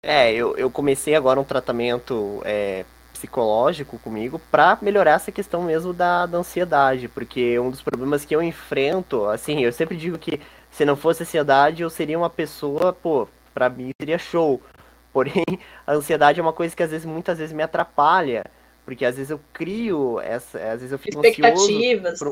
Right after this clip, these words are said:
Speaker 1: uma expectativa em cima de uma coisa que não vai acontecer. E isso é uma coisa que
Speaker 2: Uhum.
Speaker 1: atrapalha e muito. É, eu separei algumas perguntas, mas assim, é, eu, é, eu sei que algumas, talvez algumas dessas perguntas, talvez, é, sejam assuntos que talvez você não tenha tanto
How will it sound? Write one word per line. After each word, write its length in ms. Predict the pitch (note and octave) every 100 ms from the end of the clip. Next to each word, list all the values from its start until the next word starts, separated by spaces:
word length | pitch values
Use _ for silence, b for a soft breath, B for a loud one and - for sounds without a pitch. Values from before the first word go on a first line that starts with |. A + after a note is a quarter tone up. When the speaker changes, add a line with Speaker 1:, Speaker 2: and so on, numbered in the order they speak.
| -
Speaker 1:
uma 140 | D#3+
expectativa 680 | D#3+ - F3+ F3+ F3 G3+ G#3+
em 80 | A3+
cima 500 | - - F#3 B3 F#3+
de 80 | E3
uma 140 | F3+
coisa 240 | F3+ G3+ G#3
que 120 | A3
não 180 | A3+ A3+
vai 260 | E3 F#3
acontecer. 680 | F#3 F3 C3+ B2+ - A#2 G#2+ - b b b
E 80 |
isso 120 | C#3+ D#3+
é 40 |
uma 120 | E3
coisa 200 | D#3+ -
que 80 | E3+
Speaker 2:
Uhum. 40 | E3
Speaker 1:
atrapalha 520 | E3 - D3 D3+ D#3+
e 120 | D#3 F#3+
muito. 560 | D#3 D3 D#3 C#3 - - b b b b
É, 420 | - C#3+ C#3 C#3 B2+
eu 160 | D#3+ -
separei 300 | A3 G#3 G3
algumas 240 | G#3+ A3+
perguntas, 380 | - F#3 F3 G3
mas 180 | F#3+ E3
assim, 380 | D#3+ F3 C#3+ F#2+
é, 320 | A#2+ A#2 G#2
eu, 200 | G2 A2 - G2
é, 640 | A2 G#2+ G#2 G2+ F2+ - -
eu 120 | C#3
sei 140 | -
que 60 | B2
algumas, 340 | C#3+ C#3 D3 C#3+
talvez 260 | C3+ C3+
algumas 260 | C#3+ C3+ C3+
dessas 160 | C#3
perguntas, 480 | - C#3 C3 C3 D3
talvez, 420 | C#3 C3 C3 C3 C3
é, 600 | B2+ A#2 A2+ G#2+ G2+ A#2
sejam 340 | - B2+ A#2+
assuntos 320 | B2+ - C3 -
que 340 | C3 A#2 F#2+ - -
talvez 240 | A2+ A#2+
você 100 | B2+
não 80 | B2
tenha 260 | B2 C3 B2
tanto 800 | - C3 - B2+ A2 G#2 F#2